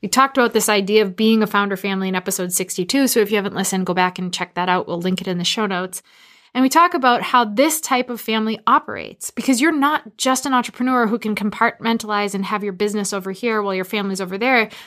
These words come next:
It's all about how we integrate family and business and cast the vision for where you're going next as a founder family, as the leader of that founder family.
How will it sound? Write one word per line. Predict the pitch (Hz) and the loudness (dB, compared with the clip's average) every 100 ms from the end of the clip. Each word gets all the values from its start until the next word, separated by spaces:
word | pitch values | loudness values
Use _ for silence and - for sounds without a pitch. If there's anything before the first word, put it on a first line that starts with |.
| - _ - | -20 _ -6
It's | 226 - | -4 2
all | 208 247 | 4 6
about | 254 247 - | 6 4 2
how | - 233 233 | 2 4 4
we | 226 220 - | 2 -4 -4
integrate | - 262 262 240 196 190 196 - | 0 2 0 -4 -2 0 -2 -2
family | 214 208 220 | -4 0 0
and | 226 | 0
business | 202 185 190 180 - | -2 -2 -2 -4 -4
and | 208 | -6
cast | 202 - 196 233 - | -2 2 2 2 -4
the | |
vision | 226 202 190 196 | -4 -2 -2 -4
for | 196 - 185 | -6 -8 -8
where | 185 190 190 190 | -2 0 0 -2
you're | 196 | -6
going | 190 185 190 185 180 | -4 -2 -2 -2 2
next | 247 - - - - | 2 2 -4 -8 -2
as | 196 208 | 0 0
a | 214 | -2
founder | 202 202 185 | -2 -2 -4
family, | 208 196 160 139 | -4 -6 -6 -2
as | 175 214 208 | 0 2 2
the | 208 | 2
leader | 208 226 220 | 2 2 2
of | 190 | 0
that | 180 - | -2 -2
founder | 185 180 | -4 -6
family. | 180 185 175 175 | -6 -6 -6 -10